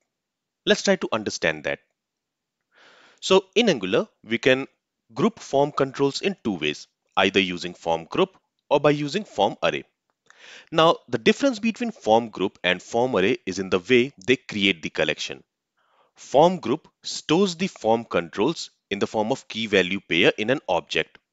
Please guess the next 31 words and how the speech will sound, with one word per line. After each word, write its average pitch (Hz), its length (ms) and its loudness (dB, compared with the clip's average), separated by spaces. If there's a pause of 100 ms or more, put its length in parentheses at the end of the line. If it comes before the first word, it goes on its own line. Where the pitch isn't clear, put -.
(500)
On 95 100 -4
the 101 140 -4
other 156 180 4
hand, 92 320 -2 (320)
form 170 500 2
array 180 240 4
stores 110 500 -4
the 110 120 -4
form 82 320 -4
control 113 480 -2 (340)
as 101 140 -2
an 110 220 0
element 135 420 0
of 90 160 -2
an - 180 -2
array. 78 300 -4 (440)
So - 280 -6
it - 160 -8
creates 107 380 0
an 87 180 -2
array, 123 300 2 (360)
and 120 280 0
in 139 180 -2
that 170 240 4
array, 139 220 4 (200)
we 98 100 0
will 101 100 0
have 127 200 2
form - 380 -2
controls. 80 540 -4 (480)
Now, 202 180 4